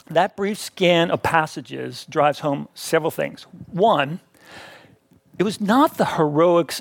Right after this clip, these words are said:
of men and women that was key in God's plan of redemption,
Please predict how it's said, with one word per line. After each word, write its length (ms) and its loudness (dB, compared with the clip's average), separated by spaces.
of 300 0
men 520 2
and 360 2
women 480 2
that 180 2
was 240 -4
key 600 2
in 140 2
God's 400 2
plan 420 0
of 120 -4
redemption, 720 -2